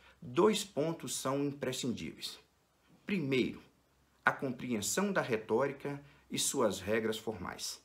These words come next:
Segundo, o entendimento de que fatores políticos, sociais, econômicos e geográficos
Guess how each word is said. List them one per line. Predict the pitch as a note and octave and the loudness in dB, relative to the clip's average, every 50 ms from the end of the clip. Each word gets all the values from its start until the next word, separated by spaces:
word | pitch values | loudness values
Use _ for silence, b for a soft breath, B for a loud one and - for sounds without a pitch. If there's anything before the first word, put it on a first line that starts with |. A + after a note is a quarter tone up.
| _ _ _ _ _ _ _ _ _ b b b b b b b | _ _ _ _ _ _ _ _ _ b b b b b b b
Segundo, | - - - E3+ B2 C3+ C3+ A#2 F#2+ F2 - - - _ _ b b b b b | -2 0 0 0 0 2 2 2 2 0 -4 -12 -20 _ _ b b b b b
o | - G3 | -2 0
entendimento | G#3 F#3+ G3 - G3+ G#3 G3 F3 F3 E3+ C3+ A#2+ G#2+ - - - - - - - _ _ _ _ _ _ _ _ - - | 0 0 2 4 4 4 4 4 2 2 2 2 2 0 -2 -8 -16 -20 -20 -20 _ _ _ _ _ _ _ _ -18 -10
de | C#3+ F3 | -8 -8
que | F3 - G3+ | -4 -4 -6
fatores | F#3+ - F#3+ E3+ E3 - - D#3+ D#3+ D3 C#3+ - - | 0 2 2 2 2 2 -2 -2 0 0 -2 -4 -6
políticos, | - - G3 F3 C#3+ B2 B2 C#3+ C3 - - - - - - - - - B B B B B B | -6 -4 -2 -2 0 0 0 0 -2 -2 -4 -6 -12 -12 -14 -14 -12 -14 B B B B B B
sociais, | - - - F#3 F#3 F3 - - C#3+ B2 A#2+ A#2 G#2+ F#2+ - - - - - B B B B - | -6 0 0 2 2 2 0 0 2 4 6 6 6 4 2 0 -4 -4 -6 B B B B -2
econômicos | C#3 C#3 - - D3 B2+ A2 G#2+ G#2+ B2+ E3 G3 G3+ G3 F#3 F3+ - C#3+ B2 A2+ | -2 -2 0 0 0 2 2 4 4 4 4 4 6 4 2 0 -2 -4 -2 0
e | A2+ | 0
geográficos | G#2 G#2 B2 A#2+ B2 A#2 A2 A#2+ C3+ E3 F3 - - - - D3 - - B | 0 0 2 2 2 2 2 4 4 4 4 2 -4 -10 -6 -6 -6 -6 B